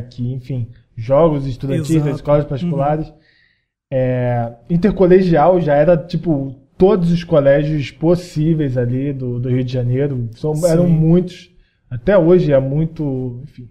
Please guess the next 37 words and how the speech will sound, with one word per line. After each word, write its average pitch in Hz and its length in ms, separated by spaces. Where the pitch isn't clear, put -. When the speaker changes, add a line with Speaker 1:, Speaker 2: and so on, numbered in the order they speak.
Speaker 2:
São, 190 320
são 165 140
mais 196 180
de - 60
sessenta 233 340
colégios 185 380
que 160 140
competem. 156 640
Speaker 1:
Sim, 143 80
é 127 160
absurdo 147 640
Speaker 2:
Rio. 127 180
Speaker 1:
o - 20
número. 123 400
Copa 156 260
de 170 140
Leinster 170 340
já 180 120
não 180 100
posso 175 240
falar 170 220
Speaker 2:
E - 20
depois, 208 220
Speaker 1:
tanto. - 40
Speaker 2:
como 240 120
eu 285 40
disse, 254 240
tem 185 160
a 208 80
questão 220 420
também 214 260
do 226 60
brasileiro 240 480
depois, 175 340
né? 147 120
Tem 165 280
o, 165 180